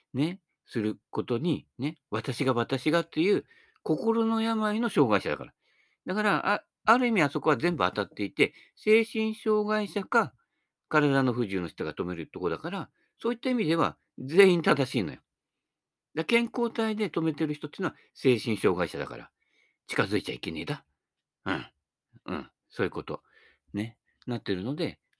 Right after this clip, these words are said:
恵まれない人なので、哀れみの眼差しで、はい。えー、唾吐き、あ、な-、そ-、そういうことや-、そういうことやっちゃダメだね。うん。ね。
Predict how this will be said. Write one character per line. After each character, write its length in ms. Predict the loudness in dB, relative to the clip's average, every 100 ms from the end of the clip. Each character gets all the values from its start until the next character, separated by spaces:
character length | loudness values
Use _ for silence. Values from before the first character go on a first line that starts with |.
| _ _ -8
恵 200 | -2 0
ま 220 | 2 0
れ 80 | 0
な 140 | 0
い 40 | -2
人 140 | -2
な 120 | -2
の 120 | -2 0
で、 280 | 0 -2 _ _ _ _
哀 280 | 0 2 2
れ 80 | 2
み 160 | 0 -2
の 200 | -6 -10 -18 -10
眼 300 | -4 -2 0
差 120 | -2 -4
し 160 | -8
で、 200 | -8 -12 _ _
は 160 | -6 -6
い。 80 | -6 _ -16
え 300 | -12 -12 -14 _ _ _ _ 0
ー、 20 |
唾 220 | 2 2 0
吐 200 | -4 -6
き、 40 |
あ、 120 | -6 -4
な-、 160 | -6 -6 -6
そ-、 0 |
そ 120 | -6
う 40 |
い 0 |
う 120 | 0
こ 80 | 2
と 80 | 2
や-、 80 | -2
そ 120 | 0 0
う 20 |
い 0 |
う 20 |
こ 80 | 2
と 80 | -2
や 60 |
っ 20 |
ち 60 | -2
ゃ 40 |
ダ 80 | -8
メ 80 | -8
だ 100 | -2
ね。 240 | 0 0 _ _ _ -8
う 80 | -8
ん。 180 | -8 _ _ _ _ _
ね。 300 | 0 0 0